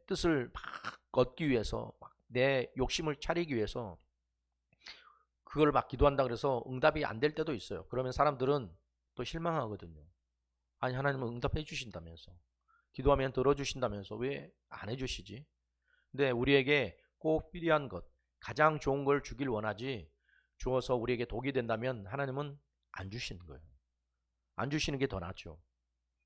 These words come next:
만일 우리에게 어느 날 갑자기 천억이라는 돈을 줘서 우리 영혼이 그거를 우리가 잘 관리 못하고 패망한다면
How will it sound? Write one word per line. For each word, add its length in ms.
만일 260
우리에게 500
어느 180
날 100
갑자기 580
천억이라는 480
돈을 220
줘서 240
우리 240
영혼이 460
그거를 340
우리가 580
잘 180
관리 240
못하고 600
패망한다면 760